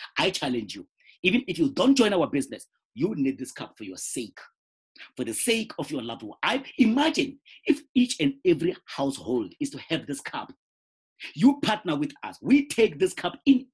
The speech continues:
each and every house on this land, your business will never be the same. You know, research, it has proven that a human body contains seventy-two percent of water. Now imagine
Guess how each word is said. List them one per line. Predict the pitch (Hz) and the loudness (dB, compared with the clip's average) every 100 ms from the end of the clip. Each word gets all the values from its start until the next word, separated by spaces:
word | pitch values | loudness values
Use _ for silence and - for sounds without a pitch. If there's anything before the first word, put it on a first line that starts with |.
| - | 4
each | 320 311 - _ _ | 4 4 -6 _ _
and | - 139 - - | -4 -4 -4 0
every | 196 165 208 - _ _ | 0 0 -8 -8 _ _
house | - 170 160 - | -4 -2 -2 -4
on | 131 117 | -6 -6
this | 120 | -8
land, | 107 107 92 - _ _ _ _ _ _ _ | -6 -8 -8 -16 _ _ _ _ _ _ _
your | 123 143 | -4 -2
business | - 139 131 120 | -2 -4 -4 -6
will | 113 | -10
never | 107 - | -10 -12
be | 82 | -16
the | - | -16
same. | - 92 - _ _ _ _ _ - - | -14 -14 -18 _ _ _ _ _ -20 0
You | 170 | 2
know, | 170 175 _ _ - | 2 -2 _ _ -4
research, | 180 170 240 247 | -2 2 2 0
it | 190 | -2
has | 165 | -4
proven | - 185 170 | -2 0 0
that | 170 | 0
a | 143 | -4
human | 135 170 151 | -2 0 0
body | 151 156 | -2 -2
contains | 139 - 143 139 | -4 -2 -2 -2
seventy-two | - 123 117 127 165 | -6 -6 -6 -6 -6
percent | 135 - 123 - | -6 -6 -6 -6
of | 113 | -10
water. | 90 95 - - _ _ _ _ _ 110 | -10 -12 -14 -18 _ _ _ _ _ -8
Now | 117 | -2
imagine | 143 185 240 135 | 0 0 0 -4